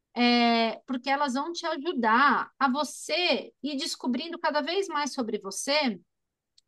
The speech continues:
e curando através aí das pe-, terapias. Mas lembrando que milagres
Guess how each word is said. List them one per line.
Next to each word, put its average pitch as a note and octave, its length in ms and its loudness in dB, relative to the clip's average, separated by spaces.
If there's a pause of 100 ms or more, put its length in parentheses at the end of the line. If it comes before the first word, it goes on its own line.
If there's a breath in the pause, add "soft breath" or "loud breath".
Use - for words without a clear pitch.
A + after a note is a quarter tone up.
(140)
e C#4 220 0
curando C#4+ 920 2
através B3+ 560 0
aí A#3 80 0
das B3 220 -4
pe-, - 260 -12
terapias. C4 640 0 (280)
Mas A3+ 160 0
lembrando A#3 320 4
que B3 120 0
milagres A3+ 1080 4